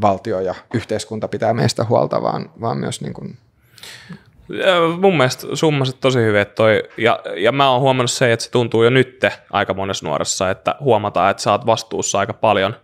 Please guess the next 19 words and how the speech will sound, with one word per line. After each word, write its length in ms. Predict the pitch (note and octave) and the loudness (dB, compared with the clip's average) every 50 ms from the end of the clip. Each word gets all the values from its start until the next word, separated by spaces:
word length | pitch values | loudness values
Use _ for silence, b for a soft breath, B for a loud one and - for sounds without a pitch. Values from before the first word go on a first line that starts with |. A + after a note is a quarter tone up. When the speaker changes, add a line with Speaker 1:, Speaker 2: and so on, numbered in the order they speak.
| _ _ _ _ _ _ _ - | _ _ _ _ _ _ _ -6
Speaker 2:
itse 220 | - A2 - - | -6 -6 -4 -4
siitä, 300 | A#2+ - - G2 F#2+ F#2 | -6 -4 -2 -2 0 0
että 140 | G2 - - | -2 -2 -2
mitä 140 | G2 F#2+ A2+ | -4 -4 -6
se 80 | A#2+ - | -4 -4
tulevaisuus 600 | - G2+ F#2+ F#2+ G2+ B2 A#2+ G2+ - - _ _ _ _ _ _ | -2 -2 0 0 0 0 -2 -6 -8 -10 _ _ _ _ _ _
tuut 200 | - A2 G#2 - | -6 -6 -6 -2
tekee, 260 | - - - - D#2+ E2 | -2 -2 -2 0 -2 -4
eikä 220 | F#2+ - - F2+ | -2 -2 0 2
oo 120 | G#2 A2 G#2 | 2 2 2
silleen 380 | - - - F2+ D2+ C#2+ F2+ | 0 -2 -6 -4 -4 -4 -6
turvallista 500 | - - G2+ F2+ D#2+ E2 E2+ F#2 - - - | -4 -6 -6 -6 -4 -4 -4 -4 -6 -6 -8
fiilistä 420 | - D2+ - - - - _ - - - | -8 -8 -8 -10 -12 -14 _ -18 -10 -6
oikein 260 | A#2+ G#2 - G#2 - | -6 -6 -6 -8 -12
kellään. 380 | - F#2 F2+ F#2+ G#2 A#2 G#2+ B2 - B B B B B B B B B B B B B B B - | -8 -8 -6 -4 -2 -2 -2 -2 -4 B B B B B B B B B B B B B B B -8
Totta 240 | - G2+ - - A2 | -8 -6 -4 -2 -2
kai 180 | A2+ G#2+ G#2 | 0 0 0
on 140 | G2 F#2+ F#2 | 0 -2 -6
niinku 260 | F2 D2 - F2 - | -8 -10 -8 -10 -10